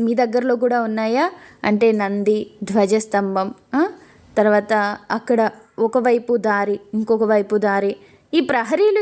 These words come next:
ఇవి ఇప్పుడు కట్టినవే, కానీ వాటి ఇదంతా కూడా ఒకప్పటి నుంచి అలా ఉన్నదే కదా. So నాకైతే కొంచెం కొత్తగా వింతగా అనిపించిందండి, అందుకనే ఇంత ఎక్సైట్ అయిపోయి మరి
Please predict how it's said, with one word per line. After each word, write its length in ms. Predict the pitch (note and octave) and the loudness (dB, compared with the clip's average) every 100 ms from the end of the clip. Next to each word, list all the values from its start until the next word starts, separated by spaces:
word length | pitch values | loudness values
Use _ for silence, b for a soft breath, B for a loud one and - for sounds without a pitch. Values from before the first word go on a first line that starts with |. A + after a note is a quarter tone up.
| F4+ | 0
ఇవి 120 | E4+ E4+ | -2 -4
ఇప్పుడు 200 | - F#4+ | -2 0
కట్టినవే, 460 | F#4+ - E4+ B3 F#3+ - - | 0 0 0 0 -2 -6 -4
కానీ 380 | G3+ F#3 F#3 C4 B4+ B B B B B3+ | -2 0 0 0 0 B B B B 2
వాటి 280 | C4+ B3 D4 C4 B3+ B3 | 2 2 0 2 2 0
ఇదంతా 340 | B3 F4 F4+ F#4 | 0 0 0 0
కూడా 140 | F4 F4 D4+ | 0 0 0
ఒకప్పటి 320 | D4 D4+ D4+ | -2 -2 -2
నుంచి 180 | D4 D4+ B3+ | -2 0 2
అలా 140 | C4 C4+ | 2 2
ఉన్నదే 340 | A#3+ A#3+ B3+ C4 A3 | -2 -4 0 0 -2
కదా. 180 | G#3+ G#3+ b b b b - - | -6 -8 b b b b -6 -4
So 140 | A3+ D4 G#4+ - b b b _ - A3+ C#4 | 0 0 -2 -8 b b b _ -6 -2 0
నాకైతే 480 | E4+ F4 F4 - G4 F4+ | 0 -2 -4 -2 -2 0
కొంచెం 240 | D4 C#4 C#4+ B3+ | -2 -2 -2 -2
కొత్తగా 300 | B3 C#4 C#4+ C4 | 0 2 2 0
వింతగా 300 | A#3 C4 C#4 A#3+ | -2 0 2 0
అనిపించిందండి, 920 | A#3+ D#4+ F4+ E4+ C4 A3+ G#3 G#3 E4 C5+ B B B G#3 | -2 -2 -2 0 0 0 0 0 0 -2 B B B 0
అందుకనే 460 | G#3+ G#3+ A3+ A#3 C#4+ B3 | 2 2 2 0 0 -2
ఇంత 200 | A#3 C#4 B3+ | 0 2 2
ఎక్సైట్ 360 | G#3+ C4 C4+ C#4 | 0 -2 0 0
అయిపోయి 260 | B3+ C4 A#3+ | 0 0 0
మరి 120 | A#3+ | 0